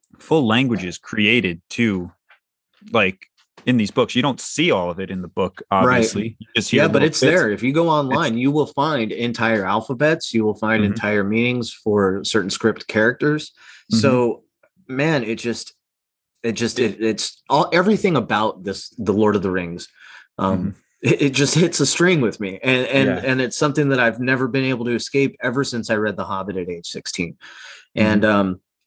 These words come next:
Speaker 2: so, so yeah, that's, that's pretty much all I wanted to say on that front. But, um, I mean, at first I was getting a hold of you. I'm like, "Well, let's discuss, you know, the symbolism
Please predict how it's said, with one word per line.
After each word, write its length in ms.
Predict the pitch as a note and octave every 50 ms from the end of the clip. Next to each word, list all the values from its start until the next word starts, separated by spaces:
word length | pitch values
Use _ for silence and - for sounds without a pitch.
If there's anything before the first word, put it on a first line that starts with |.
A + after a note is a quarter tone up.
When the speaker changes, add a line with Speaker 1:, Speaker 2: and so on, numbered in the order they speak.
| - -
Speaker 2:
so, 300 | - - - D3+ C#3+ C3
so 160 | C3+ - F3 E3
yeah, 180 | D#3 D3+ C3
that's, 220 | A#2+ C3+ C#3 C3+ -
that's 240 | C#3+ C3 - -
pretty 280 | - _ - - D#3+ D3
much 200 | B2+ B2 A#2 -
all 180 | - A#2 A#2+ B2
I 60 | B2+
wanted 240 | A#2+ A#2 A#2 G#2+ G2+
to 60 | G#2
say 160 | - - A#2
on 180 | A2 G#2+ G#2 G#2
that 180 | A2 G2 -
front. 360 | - - A#2+ B2 A#2+ G#2 - - _ _ _ - _ _ _ -
But, 180 | - A2+ A2 A2
um, 420 | A2+ A#2 A2 G#2 G2+ F#2+ F2 - _ -
I 80 | - B2+
mean, 160 | C3+ C3 B2
at 100 | A2 -
first 340 | - C#3+ E3 G3 G3+ - -
I 60 | A#2+
was 140 | A#2+ A#2+ A2+
getting 160 | A#2+ C#3 C3
a 40 | C3
hold 160 | B2 C3 B2+
of 40 | C3+
you. 60 | C3+
I'm 80 | B2+ B2
like, 180 | A#2+ A2+ - -
"Well, 120 | D#3+ F#3
let's 180 | F#3 E3 - -
discuss, 540 | - D3 - - - D3 C#3+ C3+ - -
you 100 | - B2+
know, 100 | B2 B2
the 80 | A#2 A2+
symbolism 680 | A2+ - - A#3 G#3+ C#3+ A2 A2 G#2 F2+ F#2 F#2 F2+ F2+